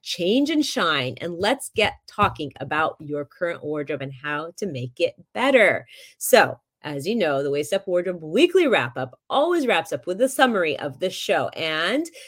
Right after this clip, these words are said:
the main takeaway here is, remember that you don't have to have a ton of pieces. You just have to have the right pieces. So whether you have a large wardrobe or a small wardrobe, as long as you're putting everything into play,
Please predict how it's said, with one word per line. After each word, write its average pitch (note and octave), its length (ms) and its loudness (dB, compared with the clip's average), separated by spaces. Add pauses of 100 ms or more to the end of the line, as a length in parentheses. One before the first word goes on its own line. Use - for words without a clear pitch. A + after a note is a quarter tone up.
(140)
the F3+ 80 -2
main E3 260 -4
takeaway G#3 400 -2
here A#3 480 -2
is, C4 380 0
remember E3+ 520 -6 (800)
that F3 460 -4 (320)
you F#3 140 -8
don't A#3 240 2
have A3 320 -8
to A3 80 -8
have F#3 520 -8 (100)
a C3+ 60 -16
ton C#3 240 -10
of D#3 120 -12
pieces. B2 420 -14
You C#3+ 80 -8
just D#3 200 -8
have F3 200 -10
to - 80 -12
have F#3 260 -10
the G3 120 -4
right - 260 -8
pieces. B2+ 380 -12
So C3+ 120 -4
whether D3 200 0
you D#3 80 -2
have D#3+ 160 -8
a E3+ 80 0
large A#3+ 440 0
wardrobe A#3+ 560 6
or A#3+ 200 6
a B3 40 6
small D#3 400 0
wardrobe, B2 360 -2
as C3+ 120 -6
long F#3+ 280 -2
as G#3+ 80 -4
you're G#3+ 100 0
putting G3+ 260 -2
everything B3 600 0
into C4+ 220 0
play, A3+ 500 4